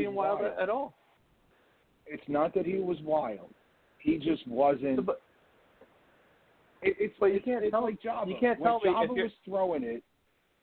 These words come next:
Speaker 2: and Jabba
Speaker 1: you,
Speaker 2: was
Speaker 1: you
Speaker 2: throwing
Speaker 1: can't tell
Speaker 2: it
Speaker 1: me
Speaker 2: on
Speaker 1: that
Speaker 2: the,
Speaker 1: if
Speaker 2: on
Speaker 1: you're
Speaker 2: the
Speaker 1: somewhat close.
Speaker 2: inner third and it was going away, then you're getting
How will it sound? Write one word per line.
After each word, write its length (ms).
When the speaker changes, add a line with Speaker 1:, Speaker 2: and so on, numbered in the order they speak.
Speaker 2:
and 120
Jabba 280
Speaker 1:
you, 80
Speaker 2:
was 100
Speaker 1:
you 80
Speaker 2:
throwing 200
Speaker 1:
can't 100
tell 100
Speaker 2:
it 40
Speaker 1:
me 80
Speaker 2:
on 160
Speaker 1:
that 80
Speaker 2:
the, 180
Speaker 1:
if 60
Speaker 2:
on 80
Speaker 1:
you're 100
Speaker 2:
the 120
Speaker 1:
somewhat 360
close. 340
Speaker 2:
inner 260
third 360
and 180
it 80
was 180
going 280
away, 440
then 380
you're 120
getting 220